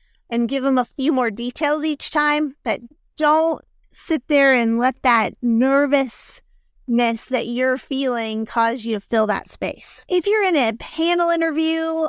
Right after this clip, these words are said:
uh, like, say you have more than one person interviewing you at a time, make sure that you're giving all of the members of the panel, and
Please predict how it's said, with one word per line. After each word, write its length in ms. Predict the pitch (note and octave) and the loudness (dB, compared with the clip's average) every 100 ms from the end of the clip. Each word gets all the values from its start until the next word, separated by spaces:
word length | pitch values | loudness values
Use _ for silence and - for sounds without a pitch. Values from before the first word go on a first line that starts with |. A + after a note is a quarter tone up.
| - | -2
uh, 400 | A#3+ A#3 G#3 - - | 0 2 0 -4 -6
like, 200 | B3 - | -8 -6
say 280 | - C4+ | -2 -2
you 180 | B3 B3 | -2 -2
have 120 | B3 | -2
more 380 | A3 A3+ B3+ C#4 | 0 0 2 2
than 180 | D4 C#4+ | 2 0
one 180 | C4+ B3+ | 0 0
person 460 | - C4+ - A3+ - - | -2 -4 -4 -6 -8 -4
interviewing 640 | B3 B3+ B3 C#4 C4+ C#4 | -2 -2 -2 -2 0 0
you 160 | C4+ | 0
at 140 | C4+ A3 | -2 -2
a 60 | |
time, 520 | G#3 - G#3+ A#3 C#4 D#4 _ _ _ _ _ | -4 0 0 2 0 -4 _ _ _ _ _
make 140 | C5 - | -10 -8
sure 360 | - D#4+ E4 | -4 0 0
that 200 | D#4 A#3+ | 0 -2
you're 260 | B3 C4+ B3+ A#3+ | 0 -2 -2 -4
giving 500 | - C4+ C#4+ C#4 C4 - _ | -4 -2 -2 -2 -2 -6 _
all 380 | B3 B3 C4+ C#4+ | 2 4 4 2
of 160 | C#4+ B3+ | 0 0
the 60 | |
members 440 | C4+ C4+ C4+ C4+ C4 | 2 2 2 0 -2
of 120 | A#3 | -4
the 80 | B3+ | -4
panel, 440 | C#4 C4 C4 C4 | -4 -2 -2 -2
and 160 | B3 | -2